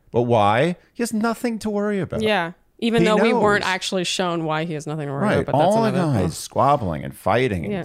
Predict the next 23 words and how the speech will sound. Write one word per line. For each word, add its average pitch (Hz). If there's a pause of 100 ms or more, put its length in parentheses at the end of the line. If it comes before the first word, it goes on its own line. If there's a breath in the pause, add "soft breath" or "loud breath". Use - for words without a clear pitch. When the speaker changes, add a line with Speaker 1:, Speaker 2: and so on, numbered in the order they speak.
Speaker 1:
pointing 131
fingers. 120
It's -
like, 113
you're 147
just 185
showing 92 (360)
that 120
you're 127
gonna 117
lose. 110 (180 soft breath)
And 127
the 135
guys 151 (340 soft breath)
who 156
aren't 151
doing 196
that, 208
oh, -
feel 220
bad 196
for -
you. 85